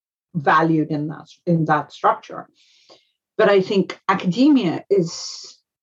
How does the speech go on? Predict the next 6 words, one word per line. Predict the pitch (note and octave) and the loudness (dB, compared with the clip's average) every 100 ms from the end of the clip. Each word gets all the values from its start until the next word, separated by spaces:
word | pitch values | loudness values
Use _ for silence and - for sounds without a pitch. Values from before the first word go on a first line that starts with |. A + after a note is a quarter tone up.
| _ _ - | _ _ -4
historically | G#3+ - - A#3+ C4+ A#3+ F3 E3+ E3 | -2 -2 0 2 2 0 -2 0 0
been | E3+ F3+ E3+ | 0 0 0
one | F3+ F#3 F3+ | 0 0 0
of | E3 - - | -4 -8 -8
the | |
bastions | E3 - G#3+ - - - C#4+ - - - - | -6 0 0 0 -4 -18 -18 -18 -20 -20 -20